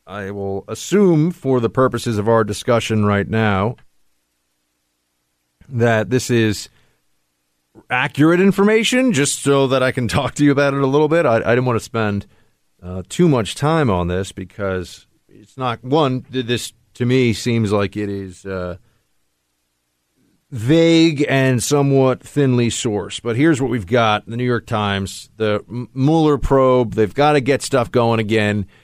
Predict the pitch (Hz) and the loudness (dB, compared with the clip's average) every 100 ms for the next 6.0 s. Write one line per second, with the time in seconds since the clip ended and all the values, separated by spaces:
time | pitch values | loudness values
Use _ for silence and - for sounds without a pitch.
0 | _ _ - 170 135 180 247 196 113 151 | _ _ -2 0 2 2 2 0 0 0
1 | 156 131 127 156 104 - - _ _ _ | 0 0 2 2 0 -8 -20 _ _ _
2 | _ _ _ _ _ 123 123 120 113 98 | _ _ _ _ _ -2 2 2 2 -2
3 | _ _ 110 120 123 117 92 110 98 92 | _ _ -6 -2 0 0 0 0 0 0
4 | - - - 135 156 151 127 - 127 120 | -6 -8 -2 0 0 -2 -4 -2 -2 -2
5 | - 110 113 107 113 110 107 104 101 | -6 -4 -2 -2 0 0 0 0 -2